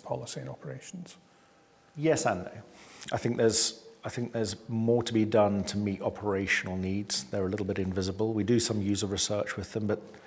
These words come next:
Speaker 2: we're very, we're very aligned with policy colleagues, but we are finding we're putting things out which aren't as usable for frontline staff.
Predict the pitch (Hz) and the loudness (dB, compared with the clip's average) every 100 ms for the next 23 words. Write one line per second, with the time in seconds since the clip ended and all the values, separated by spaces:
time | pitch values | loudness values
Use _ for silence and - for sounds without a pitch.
0 | - - - 110 107 143 117 - - - | -20 -18 -2 2 6 6 4 -2 -14 -18
1 | - - - - - 120 113 135 120 107 | -20 -20 -20 -20 -8 0 4 4 4 4
2 | 107 104 92 - 104 98 - 95 87 - | 4 2 0 -2 0 0 -2 -4 -6 -8
3 | - - 98 - - - - - - - | -8 -8 -8 -10 -8 -10 -10 -20 -20 -20
4 | - - _ _ 113 110 107 120 117 - | -20 -20 _ _ 2 4 6 6 4 4
5 | 110 104 95 95 101 98 98 95 95 90 | 4 4 2 0 0 -2 -2 -2 -2 -2
6 | 95 92 95 98 - 98 95 - 87 98 | -2 -2 -2 -6 -4 -4 -6 -6 -4 -2
7 | 92 87 92 - - 95 92 92 92 85 | -2 -4 -8 -10 -6 -6 -4 -4 -2 -2
8 | - 101 104 107 - - | -2 -4 -8 -10 -14 -18